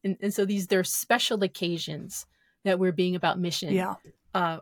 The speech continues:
Speaker 1: which I would, I would rather, and, and it's happened in the last couple of decades where we've pushed this idea of, of mission that, that it, we, we embody every moment, every day of that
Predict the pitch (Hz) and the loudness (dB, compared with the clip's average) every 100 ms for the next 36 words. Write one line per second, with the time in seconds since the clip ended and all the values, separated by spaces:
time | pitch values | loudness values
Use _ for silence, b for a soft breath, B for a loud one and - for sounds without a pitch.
0 | - 202 190 214 196 - 208 190 190 202 | -4 -2 4 4 4 4 4 4 8 10
1 | 214 208 185 _ _ _ _ 240 247 247 | 8 6 0 _ _ _ _ 2 2 4
2 | 254 262 - 277 - 160 165 - 214 208 | 4 4 6 6 6 0 -8 -4 0 2
3 | 208 190 - - - 202 185 196 196 196 | 2 2 0 -8 -8 -4 -2 2 2 0
4 | 170 170 196 185 185 185 - _ - 277 | -4 -4 -2 0 0 0 -2 _ -8 -4
5 | - - 202 202 190 190 185 175 _ _ | -2 -2 2 2 4 2 0 0 _ _
6 | _ _ _ _ 185 180 160 - 190 202 | _ _ _ _ -2 -2 -2 -2 2 4
7 | 233 - 196 180 175 - 170 185 175 - | 4 2 0 0 -2 -2 0 2 0 -2
8 | 196 196 185 202 202 180 190 190 180 180 | 0 2 2 0 0 4 8 8 8 2
9 | - 196 185 180 185 196 185 190 190 190 | 0 0 0 0 -2 0 2 2 0 0
10 | 185 185 175 143 185 175 170 147 156 151 | -2 -2 -2 0 2 2 0 0 2 2
11 | - | -2